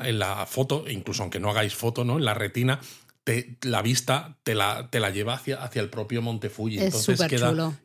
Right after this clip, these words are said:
Speaker 1: queda muy bonito.
Speaker 2: Eh, siguiente estación, justo lo que decíamos, Yatkomae. Eh, literalmente es enfrente de Yatco, y este Yatco hace referencia a la, una filial de Nissan, ¿no? Creo que se llama Yatco
Speaker 1: Eso es.
Speaker 2: Corp.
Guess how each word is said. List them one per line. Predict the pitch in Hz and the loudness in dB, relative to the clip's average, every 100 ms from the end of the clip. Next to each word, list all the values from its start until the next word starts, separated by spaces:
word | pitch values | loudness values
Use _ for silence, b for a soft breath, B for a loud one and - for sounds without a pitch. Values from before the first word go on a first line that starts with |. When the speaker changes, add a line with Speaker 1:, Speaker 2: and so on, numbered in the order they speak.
| - | -2
Speaker 1:
queda | 120 120 | 2 4
muy | 117 | 4
bonito. | 113 98 98 92 - B B B | 2 0 -4 -6 -14 B B B
Speaker 2:
Eh, | 208 214 220 | 2 4 4
siguiente | 247 247 262 | 4 4 4
estación, | 254 254 254 269 240 160 | 2 2 4 4 6 2
justo | 139 208 196 - 143 - | 0 0 0 0 -2 -4
lo | 175 160 - _ | -8 -8 -8 _
que | 143 | -6
decíamos, | 147 131 226 254 277 285 - | -6 2 4 6 2 0 -6
Yatkomae. | 175 - 160 - 185 156 151 151 170 294 370 B B _ | -2 0 0 0 -2 0 2 2 4 2 0 B B _
Eh, | 170 160 156 147 151 - | 2 2 2 0 -2 -2
literalmente | 175 170 175 175 180 175 185 185 | 0 2 4 6 6 4 4 4
es | 185 185 | 4 4
enfrente | 170 170 175 180 | 2 4 2 4
de | 165 143 | 2 0
Yatco, | 139 170 - - 180 233 - | 2 0 0 0 0 0 0
y | 175 | -2
este | 175 165 | 2 -2
Yatco | 151 175 180 - 185 208 | 4 2 2 2 2 2
hace | 156 156 165 | -2 -2 -2
referencia | 170 175 170 160 175 180 196 180 | -2 -2 0 0 0 4 6 6
a | |
la, | 147 143 | 2 -2
una | 151 156 | 0 -2
filial | - 160 165 180 | 0 2 4 4
de | 175 | 4
Nissan, | 175 202 - 151 143 | 6 4 2 0 2
¿no? | 196 | 2
Creo | 208 165 196 | 2 0 0
que | 196 | 0
se | 156 | -2
llama | 156 143 | 0 -2
Yatco | 143 147 120 | 2 2 4
Speaker 1:
Eso | 120 110 | 2 6
es. | |
Speaker 2:
Corp. | 202 277 | 6 4